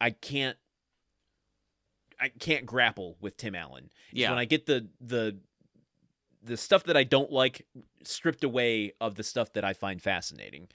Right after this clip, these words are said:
Speaker 2: Yeah.
Speaker 1: Which is why I think explains Crazy on the Outside and our, our kind of placement of that <laughs> in our pantheon of, um, stuff we covered,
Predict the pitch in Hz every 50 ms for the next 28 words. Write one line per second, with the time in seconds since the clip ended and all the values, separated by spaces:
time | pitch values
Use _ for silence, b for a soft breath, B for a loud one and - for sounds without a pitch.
0 | B B B 123 117 98 - 165 165 175 160 131 147 151 156 147 143 131 139 139
1 | - 139 120 - 120 117 - - - - 127 123 120 113 101 - - - 110 107
2 | 104 87 98 95 87 87 92 95 95 92 85 - 85 78 78 80 85 80 76 85
3 | 87 82 82 - - 82 82 80 - - 101 90 85 - - - 110 107 - -
4 | 95 82 - 82 76 85 82 76 - - - - 139 110 107 107 95 90 - 110
5 | 117 113 101 - 98 90 90 85 85 90 80 - _ b b b b b b b
6 | b b - - 90 87 87 85 85 85 85 82 - _ _ _ _ _ _ _
7 | _ _ - _ - - - 190 160 - 117 85 - 95 78 73 78 67 65 -